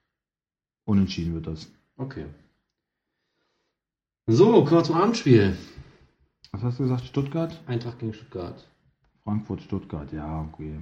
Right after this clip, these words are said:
Speaker 1: Das ist eigentlich auch schnell.
Speaker 2: Ja. Trapp, Touré, Hasebe, Hinteregger, Da Costa, Fernandes,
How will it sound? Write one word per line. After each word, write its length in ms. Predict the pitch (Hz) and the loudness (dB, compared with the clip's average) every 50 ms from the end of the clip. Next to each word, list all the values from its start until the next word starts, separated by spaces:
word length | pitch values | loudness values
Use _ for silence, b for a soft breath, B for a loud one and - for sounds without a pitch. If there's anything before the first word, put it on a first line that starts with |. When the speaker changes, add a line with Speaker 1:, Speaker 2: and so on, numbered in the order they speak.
| - - - - | -16 -20 -20 -20
Speaker 1:
Das 100 | 78 - | -20 -20
ist 240 | - - - _ | -20 -20 -20 _
eigentlich 340 | - - 82 80 - - - | -18 -16 -16 -16 -16 -16 -16
auch 220 | 64 73 78 80 - | -16 -16 -16 -16 -16
schnell. 500 | - - 92 87 85 85 87 87 87 87 90 101 | -12 -10 -10 -8 -8 -8 -8 -8 -10 -10 -10 -8
Speaker 2:
Ja. 220 | 98 95 92 87 - - - _ _ _ _ _ _ | -6 -6 -6 -6 -10 -14 -20 _ _ _ _ _ _
Trapp, 380 | - - 120 120 120 - - - - - | -4 0 0 0 0 -2 -8 -18 -14 -6
Touré, 420 | - 113 107 107 113 113 113 110 | -4 -4 -2 -2 -2 -2 -2 -2
Hasebe, 360 | 110 104 - - 117 107 104 | -4 -8 -8 -6 -6 -4 -2
Hinteregger, 640 | 110 123 127 123 135 113 117 120 120 117 117 120 120 120 b b b b b b b b b _ _ - | -2 -2 0 0 -2 -2 -2 -2 -2 -2 -2 -2 -4 -6 b b b b b b b b b _ _ -10
Da 80 | 101 | -10
Costa, 420 | 101 - 117 107 - - 113 107 107 | -6 -4 -4 -4 -4 -4 -4 -4 -4
Fernandes, 800 | - 110 98 98 98 101 104 104 101 101 101 - - - - | -4 -4 -2 -2 -2 -2 -2 -2 -2 -4 -4 -8 -14 -20 -20